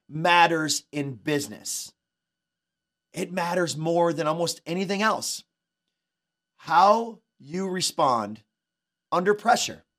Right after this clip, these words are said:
And there's different types of pressure, right? There's the pressure that we put on ourselves, which I live for. Those of you know, like, I gotta create pressure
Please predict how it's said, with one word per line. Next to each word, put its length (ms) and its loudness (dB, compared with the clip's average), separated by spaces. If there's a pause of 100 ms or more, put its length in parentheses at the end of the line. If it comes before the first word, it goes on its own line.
(1040)
And 140 0
there's 180 4
different 520 -2
types 400 -2
of 120 -6
pressure, 460 -10 (380)
right? 200 2
There's 300 -2 (280)
the 60 -2
pressure 400 4
that 120 2
we 100 6
put 180 2
on 120 6
ourselves, 500 4
which 160 -2
I 160 8
live 380 4
for. 500 2 (300)
Those 180 8
of 60 -2
you 100 0
know, 460 6 (180)
like, 140 2
I 140 8
gotta 200 6
create 540 0
pressure 720 2